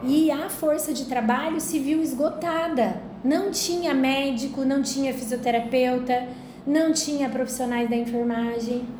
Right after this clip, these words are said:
Speaker 1: Como que é, é, nessa, nesses dias de dezesseis horas por dia de trabalho, como que era a tua rotina, Miriam?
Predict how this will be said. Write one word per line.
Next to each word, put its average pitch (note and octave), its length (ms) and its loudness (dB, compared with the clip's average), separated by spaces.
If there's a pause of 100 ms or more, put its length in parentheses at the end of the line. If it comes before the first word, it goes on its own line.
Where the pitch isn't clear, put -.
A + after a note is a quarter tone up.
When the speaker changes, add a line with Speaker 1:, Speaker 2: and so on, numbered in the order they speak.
Speaker 1:
Como B3 240 -2
que - 100 -4
é, D#3 540 2
é, D3+ 60 -6
nessa, F#3 280 -2
nesses E3+ 540 -4
dias D3+ 420 -4
de A#2+ 360 -2 (560)
dezesseis C3 500 -4
horas B2 320 0
por B2+ 220 -6
dia A2+ 160 -6
de G#2+ 160 -8
trabalho, A#2 640 0 (640)
como F#3+ 200 -4
que F3+ 100 -4
era D#3+ 140 2
a - 20 2
tua C#3+ 180 -4
rotina, B2 580 -8
Miriam? A2 280 -6